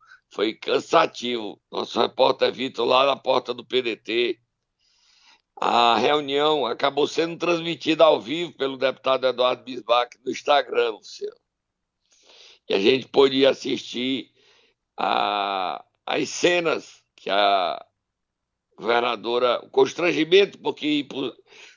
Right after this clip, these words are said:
foi imposto, imposto à governadora Isolda Sela, Luciano.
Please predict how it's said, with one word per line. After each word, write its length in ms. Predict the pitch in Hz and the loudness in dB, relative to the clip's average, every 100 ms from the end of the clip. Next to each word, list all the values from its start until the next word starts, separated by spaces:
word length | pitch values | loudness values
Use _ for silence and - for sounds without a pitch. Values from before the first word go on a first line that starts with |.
| _ | _
foi 280 | _ - 151 | _ 4 4
imposto, 640 | 147 - 147 143 113 - - _ - | 4 2 4 4 2 -12 -20 _ -16
imposto 640 | 110 - 147 147 - 117 | -14 -4 2 0 0 0
à 60 | 127 | 0
governadora 720 | 123 123 123 123 113 123 120 | 2 0 2 0 0 2 2
Isolda 380 | 113 120 117 120 | 2 0 2 0
Sela, 380 | - 92 85 71 | 0 -2 0 -4
Luciano. 440 | 69 - - | -10 -10 -10